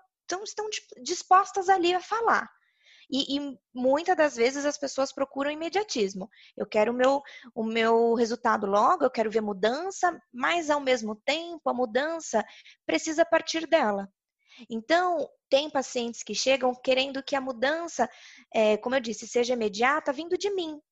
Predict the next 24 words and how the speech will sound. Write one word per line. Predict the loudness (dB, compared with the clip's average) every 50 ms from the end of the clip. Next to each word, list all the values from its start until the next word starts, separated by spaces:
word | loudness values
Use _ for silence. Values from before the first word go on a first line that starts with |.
| _ _
né, | -2 0 0 0 0
com-, | -2 -2 -4 -4 -4 -6 -12 -12 -12 -12 -10 -8
do, | -8 -8
do | 2 4 4 4
terapeuta. | 4 4 0 0 0 -2 _ 0 0 0 0 -4 -6 -8 -8 -8 -16 -10 _
Acredito | -4 -4 -2 -2 -2 -4 -4 -4 -6
que | -2 2 2
outros, | 2 2 0 -6 -12 -14 -14 -12 -4
outros | 0 0 0 0 -2 -6 -8 -8 -10 -4
também | -4 -2 0 0 -2 -2
passem | 0 0 2 2 0 -2 -6 -12 -10
por | -6 -4 -4 -2
isso, | -4 -6 -8 -8 -12 -12 -14 -16 -20 -20 -20 -20 -20 -18 _
de | -6 -6 -6
que | -6 -6 -8 -4 -4 -4 -4 -6 -10 _ _ _ _ _
o | -6 -6
pa-, | 0 0 0 0
o | 2 0 -2 0
terapeuta | 0 2 2 2 4 4 2 2 2 -2 -4
precisa | -4 -10 -8 -4 -4 0 0 -2
colocar | 0 2 2 2 2 2 0 0
uma | 0 -2 -2
diretriz | -2 0 0 0 0 0 -2 -2 -2 -4 -6 -12 -16 -20 -20 -18
certa, | -16 -14 0 2 2 4 4 2 0 -2 -2 -4 -4